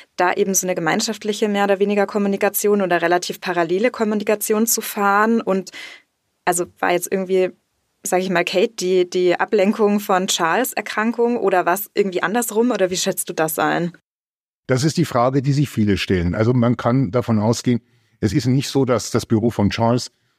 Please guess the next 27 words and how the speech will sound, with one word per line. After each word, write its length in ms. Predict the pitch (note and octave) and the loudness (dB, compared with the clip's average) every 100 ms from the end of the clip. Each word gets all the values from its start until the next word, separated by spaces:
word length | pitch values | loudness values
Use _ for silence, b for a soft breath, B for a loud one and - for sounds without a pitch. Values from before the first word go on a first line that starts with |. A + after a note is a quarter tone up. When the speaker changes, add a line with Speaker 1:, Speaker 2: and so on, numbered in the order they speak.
| - | -6
Speaker 2:
um 160 | A#2 G#2+ | -4 0
zehn 240 | B2+ C#3 | 0 2
Uhr 160 | C#3 A#2+ | 2 2
rausschickt 540 | A#2 A#2 - - - | 0 0 0 -2 0
und 300 | G#2+ - - | -2 -2 -2
das 100 | A2+ | 0
Büro 240 | A2 G#2 | 0 0
von 140 | G2+ G#2+ | 0 0
Kate 280 | G#2 G#2 G2+ | 0 0 2
um 60 | |
elf 220 | G2+ G#2+ | 2 2
und 80 | A2+ | 0
keiner 320 | - G2+ F#2 | 0 0 2
weiß 180 | F2 E2 | 0 0
davon. 280 | G2+ A2 B2 | -2 -2 0
Das 200 | D3+ - | 0 -2
ganz 260 | G#2+ F2 - | 0 0 -2
sicher 220 | F2+ D2+ | -2 -4
nicht. 320 | C2+ - - _ _ _ _ _ _ | -6 -12 -18 _ _ _ _ _ _
Das 160 | C3+ A#2+ | -4 0
Nächste, 380 | C3 D3 - C#3+ | 2 0 0 0
was 100 | C#3 | 2
man 100 | C#3+ | 2
natürlich 260 | C3 C#3 - | 2 0 0
sagen 240 | C3 C3 | 2 2
muss, 200 | C3 - | 0 -4
ist, 360 | - C3 - | -2 -2 -2